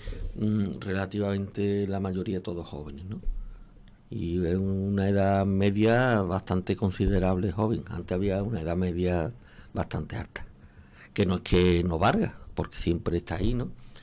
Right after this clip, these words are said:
De, de eso contamos siempre con la colaboración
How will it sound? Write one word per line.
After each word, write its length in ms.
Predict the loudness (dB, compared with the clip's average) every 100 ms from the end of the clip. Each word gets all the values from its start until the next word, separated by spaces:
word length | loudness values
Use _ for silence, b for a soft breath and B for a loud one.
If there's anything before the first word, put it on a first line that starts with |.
| B -12
De, 280 | -6 -6 -6 -10 -6
de 160 | -4
eso 240 | -4 -4 -6
contamos 520 | -4 -4 -4 -4 -4
siempre 280 | -6 -4 -4
con 140 | -4
la 100 | -6
colaboración 720 | -4 -4 -2 -4 -4 -4 -4